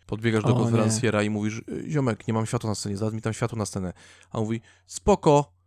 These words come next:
Speaker 1: nie takie imprezy się, się kładło, sorry, muszę iść dojeść pizzę”, tak?
Speaker 2: No.
Speaker 1: Poklepie ci po ramieniu i odejdzie. I dla niego to nie jest żaden problem.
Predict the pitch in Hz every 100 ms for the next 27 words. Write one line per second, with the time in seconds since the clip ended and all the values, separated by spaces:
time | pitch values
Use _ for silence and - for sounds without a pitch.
0 | _ - 135 139 127 113 120 107 104 131
1 | - 120 - 120 110 113 123 113 110 107
2 | 104 101 - 90 - - - 113 - -
3 | - 143 139 135 131 120 117 117 107 104
4 | 101 95 92 - - - 135 117 123 -
5 | - 131 139 147 143 131 117 110 104 98
6 | 92